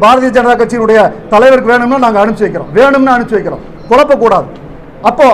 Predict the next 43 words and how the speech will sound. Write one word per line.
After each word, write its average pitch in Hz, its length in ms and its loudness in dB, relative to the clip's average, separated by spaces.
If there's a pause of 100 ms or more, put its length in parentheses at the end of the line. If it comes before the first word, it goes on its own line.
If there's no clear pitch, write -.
(120)
அந்த 233 200 0
நூத்தம்பது 311 480 2
பேர்த்துல 294 260 2 (140)
ஒருத்தங்க 320 380 2
கூட 320 180 4
சி 294 100 0
பி 285 100 2
எஸ் 247 120 -2
இ - 80 -8
ஸ்கூல் 233 240 -2
இல்ல. 180 120 0 (2500)
யோசிச்சு 269 240 0
பாருங்க, 247 260 2
பதிமூணு 285 360 2
பதினாலுல 262 340 4 (100)
ஒருத்தங்க 320 340 4
கூட 311 140 2
சி 294 140 0
பி 285 60 0
எஸ் 262 120 -4
இ - 60 -8
ஸ்கூல் 247 180 0
இல்ல. 233 140 2
அந்த 214 160 -2
டேட்டாஸ் 269 280 2
கொடுக்குறேன், 220 280 0
நீங்க 220 140 0
வாங்கி 262 220 2
செக் 240 160 -2
பண்ணிக்கங்க. 160 320 -6 (1120)
இதெல்லாம் 285 300 4
நாங்க 269 200 2
அன்னைக்கே 302 320 2
நாங்க 269 160 2
எடுத்துருக்கிறோம். 220 440 0 (320)
அப்ப 247 120 0 (100)
யோசிச்சு 285 260 2
பாருங்க 269 220 2 (120)
எப்படி 277 260 0
ஷிஃப்ட் 294 280 -2
ஆயிருக்குன்னு 247 380 2
பாருங்க. 170 200 0 (640)
அப்போ 240 180 2